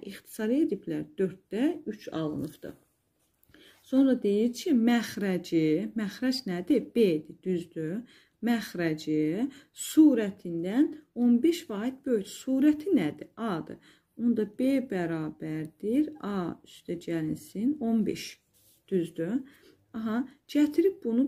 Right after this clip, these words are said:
B-nin yerinə yazıram. Oldu, bax, A bölünsün,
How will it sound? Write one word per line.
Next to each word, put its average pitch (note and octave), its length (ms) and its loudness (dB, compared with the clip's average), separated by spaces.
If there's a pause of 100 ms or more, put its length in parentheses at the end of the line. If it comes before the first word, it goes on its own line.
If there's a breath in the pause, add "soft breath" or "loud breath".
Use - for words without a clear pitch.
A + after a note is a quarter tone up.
B-nin A#3 460 4
yerinə F3+ 540 2
yazıram. G3 460 -4 (580 soft breath)
Oldu, A3 320 -2
bax, F3+ 140 -8 (120)
A A#3+ 200 -4 (260)
bölünsün, E3 920 -2